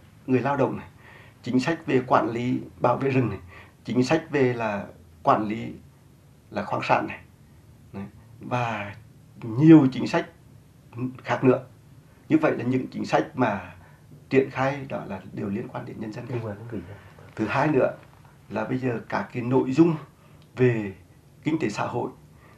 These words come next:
Speaker 1: thì các cái nội dung đó xem từ việc triển khai như vậy là có,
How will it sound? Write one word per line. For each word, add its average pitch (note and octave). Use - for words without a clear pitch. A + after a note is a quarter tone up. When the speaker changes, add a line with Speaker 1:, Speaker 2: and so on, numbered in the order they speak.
Speaker 1:
thì G2
các -
cái B2+
nội C3+
dung D#3
đó G#2+
xem C#3+
từ -
việc C3
triển -
khai D3+
như E3
vậy A#2+
là G#2+
có, -